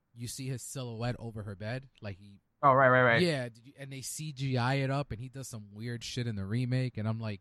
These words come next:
Speaker 1: "Nah, man."
Speaker 2: Which is, like, you know, they did that practical in the first one. Like,
Speaker 1: And
Speaker 2: it
Speaker 1: it
Speaker 2: was just
Speaker 1: works so well.
Speaker 2: it, like,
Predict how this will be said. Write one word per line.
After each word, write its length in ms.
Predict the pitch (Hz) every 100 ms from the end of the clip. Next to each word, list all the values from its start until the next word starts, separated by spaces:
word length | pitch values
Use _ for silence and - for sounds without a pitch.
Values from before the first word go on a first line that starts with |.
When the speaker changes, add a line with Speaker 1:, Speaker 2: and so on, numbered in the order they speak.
| -
Speaker 1:
"Nah, 280 | 127 98 95
man." 100 | 151
Speaker 2:
Which 160 | 180
is, 120 | 208 - -
like, 200 | 175 180
you 100 | 170
know, 140 | 185 170
they 180 | 170
did 240 | 160 170 175
that 240 | 175 160
practical 640 | - 151 202 170 165 147 147
in 100 | 139
the 260 | 139 135 -
first 260 | 139 185 -
one. 260 | 143 143 143
Like, 120 | 135
Speaker 1:
And 80 | 139
Speaker 2:
it 20 |
Speaker 1:
it 40 |
Speaker 2:
was 160 | 143 131
just 100 | 143
Speaker 1:
works 420 | 143 156 139 -
so 260 | - 127 131
well. 220 | 123 123
Speaker 2:
it, 60 | 147
like, 280 | 147 147